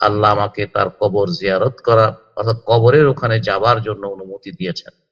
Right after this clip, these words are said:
তো সুতরাং রাসূলুল্লাহ সাল্লাল্লাহু আলাইহি ওয়াসাল্লামের পিতা এবং মাতা, তারা জাহিলি অবস্থার উপরই মৃত্যুবরণ করেছে।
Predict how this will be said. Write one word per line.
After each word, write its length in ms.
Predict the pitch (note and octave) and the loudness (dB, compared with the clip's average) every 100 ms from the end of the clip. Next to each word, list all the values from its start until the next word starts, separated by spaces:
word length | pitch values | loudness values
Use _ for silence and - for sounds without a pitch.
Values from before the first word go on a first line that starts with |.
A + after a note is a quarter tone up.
| _ _ _ _ _ | _ _ _ _ _
তো 60 | A2+ | -4
সুতরাং 440 | C3+ C3 B2+ A#2+ | -2 2 2 2
রাসূলুল্লাহ 520 | A2+ A2 C3 B2+ B2 | 0 0 -2 0 2
সাল্লাল্লাহু 380 | A2+ A2+ G#2+ - | 2 0 -4 -2
আলাইহি 40 | A2 | -2
ওয়াসাল্লামের 300 | G#2+ G#2 F2+ | -2 -4 -8
পিতা 420 | G#2+ - A2 G#2+ | -10 -2 2 2
এবং 220 | F#2 G2+ | -2 -4
মাতা, 480 | G2 F#2 C3 F3 F3 - _ _ _ _ | -6 0 2 2 0 -10 _ _ _ _
তারা 320 | G#2+ G#2+ C3 C#3 | 0 4 4 2
জাহিলি 640 | A2 A#2+ A2+ C3 D3+ F3 | 2 2 4 2 4 4
অবস্থার 520 | C#3 B2 - - A2 | 4 0 -6 -4 -2
উপরই 440 | G#2 F#2+ F#2+ G2+ A#2 | -4 -8 -10 -8 -10
মৃত্যুবরণ 640 | G2 _ G2+ F2+ F#2 F2+ | -14 _ -12 -8 -8 -8
করেছে। 460 | - F2 - - | -8 -8 -8 -12